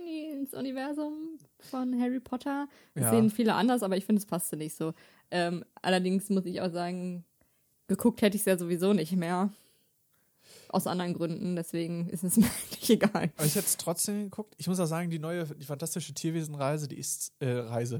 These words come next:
Speaker 2: <laughs> äh, Fantastische Tierwesen-Reihe ist, ähm, nicht so typisch Harry Potter, darüber hatten wir, glaub ich, auch schon mal geredet, aber
Speaker 1: Mhm.
Speaker 2: ich hätte
Speaker 1: Stimmt.
Speaker 2: gerne gewusst, wie Johnny Depp diese Rolle noch erweitert, ob er so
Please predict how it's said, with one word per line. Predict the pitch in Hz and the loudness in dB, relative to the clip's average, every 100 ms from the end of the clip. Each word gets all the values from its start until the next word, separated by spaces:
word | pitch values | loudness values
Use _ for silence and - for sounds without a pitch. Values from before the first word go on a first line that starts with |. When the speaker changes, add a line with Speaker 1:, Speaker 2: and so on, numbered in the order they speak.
| - | -4
Speaker 2:
<laughs> | 143 | -4
äh, | 131 143 | -2 -4
Fantastische | 120 131 190 - 135 123 | -4 -4 -2 -2 -2 -2
Tierwesen-Reihe | - 143 147 156 147 147 143 143 123 139 143 175 190 - - - | 0 0 0 0 -2 -6 -8 -8 -4 -2 -2 -2 -6 -14 -20 -12
ist, | - 131 - - 139 | -6 -4 -4 -8 -6
ähm, | 123 123 123 123 _ _ - - - _ _ _ _ _ _ _ _ _ _ _ _ _ _ | -4 -6 -8 -10 _ _ -20 -20 -20 _ _ _ _ _ _ _ _ _ _ _ _ _ _
nicht | 175 226 | -2 0
so | - | 0
typisch | 156 185 208 - | 0 0 0 0
Harry | 170 | 0
Potter, | 175 208 | 0 -2
darüber | 131 120 135 127 | -2 -2 -2 -2
hatten | 139 | -2
wir, | 127 | -4
glaub | 131 | -4
ich, | 127 - | -4 -8
auch | |
schon | 143 143 | -6 -6
mal | 139 | -6
geredet, | 135 131 160 180 - _ | -4 -4 -4 -8 -14 _
aber | 139 139 143 143 147 | 4 6 8 8 8
Speaker 1:
Mhm. | 180 - _ _ _ _ _ _ _ - | 2 -4 _ _ _ _ _ _ _ -4
Speaker 2:
ich | 170 | -2
hätte | 190 | -2
Speaker 1:
Stimmt. | 165 | 0
Speaker 2:
gerne | 170 208 208 | 0 -2 -4
gewusst, | 180 190 208 - _ _ _ _ | -4 -4 -4 -6 _ _ _ _
wie | 156 180 175 | -12 -10 -6
Johnny | 175 170 | -6 -4
Depp | 160 180 - | -6 -8 -8
diese | 165 160 | -6 -2
Rolle | 151 165 | 0 0
noch | 147 - 135 | -2 -6 -6
erweitert, | 135 151 156 147 - | 0 0 -2 -6 -10
ob | - | -6
er | 139 | -6
so | 139 135 | -4 -8